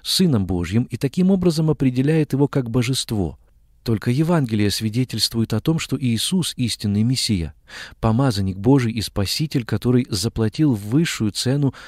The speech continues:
за наше искупление. Павел писал: «Напоминаю вам, братья, Евангелие, которое я благовествовал вам, которое вы и приняли,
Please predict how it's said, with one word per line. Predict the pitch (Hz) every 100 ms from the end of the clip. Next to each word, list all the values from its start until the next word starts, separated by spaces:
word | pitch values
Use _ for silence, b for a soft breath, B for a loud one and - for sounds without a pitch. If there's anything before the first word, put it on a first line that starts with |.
| B
за | - 101
наше | 107 104 107
искупление. | - 110 107 92 76 73 - _ B B B B
Павел | 143 127
писал: | 120 113 117 85 -
«Напоминаю | 107 120 - 123 131 175 185
вам, | 131 120
братья, | 120 156 - 147 131 -
Евангелие, | 104 113 104 143 156 131 123 117
которое | 113 127 123
я | 104 92 123 147
благовествовал | 117 107 104 110 120 - 113 113
вам, | 107 110 85 - B B B B
которое | 113 131 127
вы | 113 120
и |
приняли, | 110 104 123 143 101 76